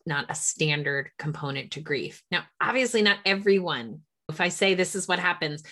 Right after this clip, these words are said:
it's not gonna be true for everyone. But it's so important to talk about it out loud because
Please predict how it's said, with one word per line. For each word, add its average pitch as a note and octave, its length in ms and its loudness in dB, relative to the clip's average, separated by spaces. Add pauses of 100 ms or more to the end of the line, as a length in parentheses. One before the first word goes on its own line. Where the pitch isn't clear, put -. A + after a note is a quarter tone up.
(160)
it's - 100 -12
not C4 240 2
gonna A3+ 100 6
be A3 140 4
true A3+ 220 2
for G#3 140 2
everyone. A3 460 0 (580)
But G#3+ 120 8
it's G#3+ 200 8
so B3 200 6
important A3+ 420 2
to G3 60 0
talk A3 260 -2
about G#3 200 4
it F#3+ 100 2
out F#3 160 0
loud G#3 300 2
because F3+ 460 -4